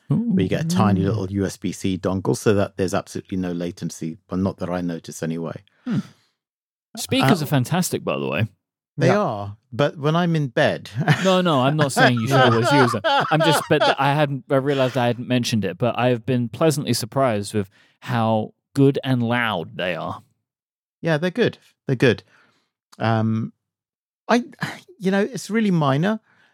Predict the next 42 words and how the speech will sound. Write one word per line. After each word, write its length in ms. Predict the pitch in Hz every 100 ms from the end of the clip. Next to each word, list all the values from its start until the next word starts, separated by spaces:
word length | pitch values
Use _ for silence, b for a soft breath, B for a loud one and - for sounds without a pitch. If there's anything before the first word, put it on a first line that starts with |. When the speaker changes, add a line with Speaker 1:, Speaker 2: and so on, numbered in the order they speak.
| b
Speaker 2:
and 340 | - 131 123 180 -
they 240 | 160 139
probably 280 | - 160 135
won't 260 | 127 117 101
do 80 |
it, 180 | 120 113
but 100 | 123
I 60 | 135
would 160 | 123
really 300 | 117 143 160 139
love 240 | 120 101
it 160 | 117 -
if 140 | 110
it 80 | -
had 220 | 104 110
the 80 | 104
build 340 | 92 110 104
quality 460 | - 110 98 92 104
of 100 | 92
a 40 |
Sony 400 | 90 - 90 90
device. 560 | 87 90 95 98 - - _ _ _ _ _
And 240 | 104 101 104
I 120 | 117
Speaker 1:
Mm. 40 | 117
Speaker 2:
would 100 | 104
really 300 | 123 170 147
love 240 | 123 117
it 160 | 117 120
if 160 | - 104
it 100 | 104
had 240 | 101 101
an 160 | 101 98
amoled 500 | 104 104 98 95 92
dis-, 340 | 95 - - _ -
display. 500 | 101 - 110 82 104 - -
Speaker 1:
Yes. 480 | 180 - - - -
Speaker 2:
Maybe 340 | 151 190 165
a 80 | 131
slightly 580 | - - 202 190 233 202
larger 300 | 196 196 190
screen. 400 | - 196 220